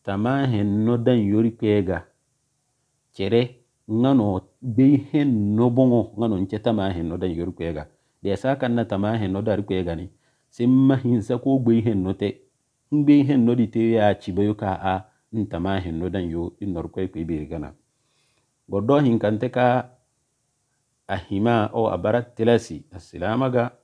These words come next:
nche ifo ka anatama hen no dam, anor kwe kwe biri ga, ngano wakati ka mushiba yo, na wiyo yo, ka bara ifo ka nche na koli, au a kamun kuna. Yano kwe ne wakati ka buyo ka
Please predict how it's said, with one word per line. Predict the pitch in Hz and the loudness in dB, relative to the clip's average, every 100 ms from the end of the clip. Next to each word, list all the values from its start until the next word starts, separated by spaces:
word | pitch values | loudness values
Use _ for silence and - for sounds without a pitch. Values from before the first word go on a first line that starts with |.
| _ | _
nche | 80 - 87 | -18 -10 -8
ifo | - | -8
ka | 78 92 92 85 92 _ _ _ _ - | -8 -4 -2 -2 -6 _ _ _ _ -14
anatama | 90 85 - 82 95 113 107 95 | -10 -8 -8 -6 -4 -4 -6 -8
hen | 98 98 | -4 -2
no | 110 | 0
dam, | 120 107 101 - | 0 0 -4 -10
anor | 82 85 - | -12 -10 -6
kwe | 98 | -8
kwe | - 90 | -6 -6
biri | 90 78 | -4 -4
ga, | 78 82 92 | -6 -6 -8
ngano | 90 90 90 85 107 117 _ _ _ _ _ - | -10 -6 -4 -4 -4 -8 _ _ _ _ _ -12
wakati | 87 - 90 98 | -10 -8 -10 -8
ka | - 87 82 85 - | -4 -2 -2 -6 -12
mushiba | 82 71 - 95 95 | -18 -16 -10 -4 -2
yo, | 90 92 | -2 -4
na | 85 78 | -8 -6
wiyo | 90 101 | -4 -2
yo, | 95 | -4
ka | 92 80 80 | -6 -10 -8
bara | 92 92 | -4 -4
ifo | 85 - 90 | -6 -10 -12
ka | 90 | -10
nche | 85 - 95 82 - - 92 | -10 -10 -12 -12 -14 -20 -12
na | 80 76 76 | -12 -12 -12
koli, | - 113 143 160 - _ _ _ _ _ _ _ _ _ _ _ _ _ _ _ _ | 2 4 4 0 -10 _ _ _ _ _ _ _ _ _ _ _ _ _ _ _ _
au | 101 98 - | -6 -6 -6
a | 82 | -12
kamun | 98 98 85 | -6 -4 -4
kuna. | - 87 87 _ _ _ _ _ _ 95 | -6 -12 -14 _ _ _ _ _ _ -8
Yano | 90 90 | -4 -4
kwe | - 82 90 | -6 -8 -6
ne | 82 | -6
wakati | 85 85 98 101 | -8 -8 -10 -10
ka | - 87 | -6 -6
buyo | 82 82 85 85 | -6 -6 -6 -8
ka | 82 76 | -10 -12